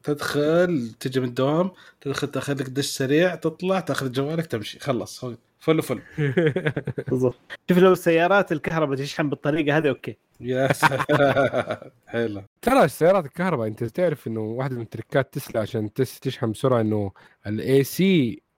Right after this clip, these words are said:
Speaker 2: unit لما تحط السيارة في الشاحن، الفريون يبدأ يروح للبطاريات عشان يبردها، عشان لما تبدأ
Speaker 3: إيه،
Speaker 2: تسخن
Speaker 3: تسخن.
Speaker 2: من الشحن السريع.
Speaker 3: تسخن،
Speaker 2: إيه.
Speaker 3: تسخن،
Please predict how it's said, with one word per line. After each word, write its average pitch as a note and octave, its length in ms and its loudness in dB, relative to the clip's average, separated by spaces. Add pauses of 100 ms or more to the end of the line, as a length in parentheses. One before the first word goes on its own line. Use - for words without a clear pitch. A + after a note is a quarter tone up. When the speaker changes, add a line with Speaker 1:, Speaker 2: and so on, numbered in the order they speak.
(120)
Speaker 2:
unit D#3+ 540 0
لما A2 640 -4
تحط D#3+ 360 0
السيارة C#3+ 320 2
في B2 80 -6
الشاحن، D#3 540 0 (340)
الفريون C3 760 2
يبدأ D3+ 200 -2 (280)
يروح D3+ 420 4
للبطاريات A#2+ 1500 0
عشان B2 200 -2
يبردها، A#2+ 360 0 (280)
عشان G#2+ 180 2
لما G#2+ 140 2
تبدأ C#3+ 220 0
Speaker 3:
إيه، D#3 240 0
Speaker 2:
تسخن C#3+ 260 2
Speaker 3:
تسخن. B2 140 4
Speaker 2:
من A2+ 60 -2
الشحن B2 260 0
السريع. B2+ 300 0
Speaker 3:
تسخن، D3 140 2
Speaker 2:
إيه. D3 140 2
Speaker 3:
تسخن، B2 340 -6